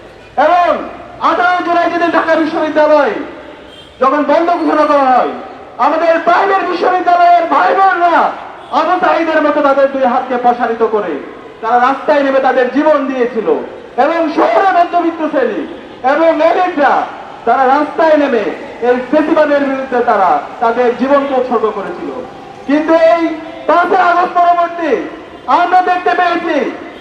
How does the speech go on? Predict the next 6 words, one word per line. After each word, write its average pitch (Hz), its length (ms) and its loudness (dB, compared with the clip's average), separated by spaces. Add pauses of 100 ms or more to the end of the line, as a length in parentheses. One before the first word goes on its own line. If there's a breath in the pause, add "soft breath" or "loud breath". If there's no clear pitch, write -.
এই 339 280 0
জুলাইয়ের 330 540 0
ঠিকাদাররা 349 800 2 (360)
আমাদের 311 520 2
আলেম 349 500 2
ওলামাদেরকে 330 960 0